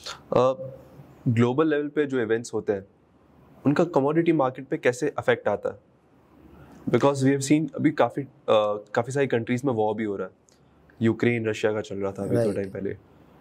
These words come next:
Speaker 1: इसराइल में अभी प्रॉब्लम हो रही है। इन सब का कमोडिटी मार्केट पे हमने देखा है कि काफी सारा इफेक्ट पड़ता है। कैसे पड़ता है ये सब?
Speaker 2: See, that's a, again a good question, हर्ष। आ,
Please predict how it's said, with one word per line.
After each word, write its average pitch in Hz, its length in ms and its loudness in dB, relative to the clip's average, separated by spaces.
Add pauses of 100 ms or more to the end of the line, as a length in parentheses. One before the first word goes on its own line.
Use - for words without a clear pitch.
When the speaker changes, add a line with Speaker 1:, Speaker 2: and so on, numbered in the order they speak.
(120)
Speaker 1:
इसराइल 113 360 2
में 113 100 0
अभी 104 160 0
प्रॉब्लम 101 360 0
हो 98 120 -4
रही 98 160 -2
है। 95 120 -6 (800)
इन 135 40 2
सब 151 160 2
का 156 80 0
कमोडिटी 127 440 -2
मार्केट 123 320 -4
पे 135 80 -4
हमने 131 200 -2
देखा 113 220 0
है 123 60 2
कि 135 320 -8
काफी 120 240 0
सारा 127 180 0
इफेक्ट 120 280 -4
पड़ता 110 160 -2
है। 110 100 -4
कैसे 143 240 0
पड़ता 113 260 0
है 101 60 -2
ये 98 60 -4
सब? 98 200 -6 (640)
Speaker 2:
See, - 160 2
that's 127 280 8
a, 135 200 8 (140)
again 151 180 8
a 156 80 2
good 135 140 4 (100)
question, 135 240 4
हर्ष। 117 420 2 (920)
आ, 131 400 8